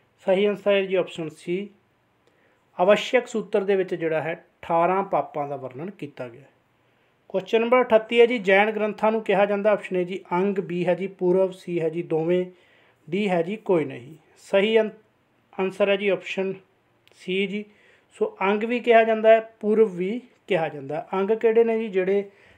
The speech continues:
ਨਵੇਂ ਗ੍ਰੰਥ ਸੀਗੇ, ਜਿਨ੍ਹਾਂ ਦੇ ਵਿੱਚ ਜਿਹੜਾ ਹੈ ਆਪਾਂ ਡਿਸਕਸ ਕੀਤਾ ਹੈ ਕਿ ਸਥੂਲ ਪੱਧਰ ਨੇ ਕੁਛ ਪੁੰਛਣ ਕਰਕੇ ਕੋਈ ਨਵਾਂ ਰੂਪ ਦਿੱਤਾ ਸੀ,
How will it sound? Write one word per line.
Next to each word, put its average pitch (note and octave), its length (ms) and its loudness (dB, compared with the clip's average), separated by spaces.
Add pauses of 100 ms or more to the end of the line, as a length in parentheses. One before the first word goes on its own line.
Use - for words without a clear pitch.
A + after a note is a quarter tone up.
(140)
ਨਵੇਂ F#3 420 2
ਗ੍ਰੰਥ F#3+ 340 0 (500)
ਸੀਗੇ, F#3+ 460 0 (460)
ਜਿਨ੍ਹਾਂ F3+ 200 0
ਦੇ F#3+ 120 2
ਵਿੱਚ F#3 300 0
ਜਿਹੜਾ F#3 400 4
ਹੈ F3 140 6
ਆਪਾਂ F3+ 460 0
ਡਿਸਕਸ F3 480 -6
ਕੀਤਾ F3 300 -2
ਹੈ E3+ 100 2
ਕਿ F3 340 -4 (320)
ਸਥੂਲ G3 460 0
ਪੱਧਰ E3+ 340 2
ਨੇ E3+ 220 -2 (600)
ਕੁਛ G3 200 2
ਪੁੰਛਣ G#3+ 540 4
ਕਰਕੇ F#3 420 0
ਕੋਈ F#3 180 2
ਨਵਾਂ F3 340 6
ਰੂਪ F#3 200 2
ਦਿੱਤਾ E3 340 2
ਸੀ, F3 240 -4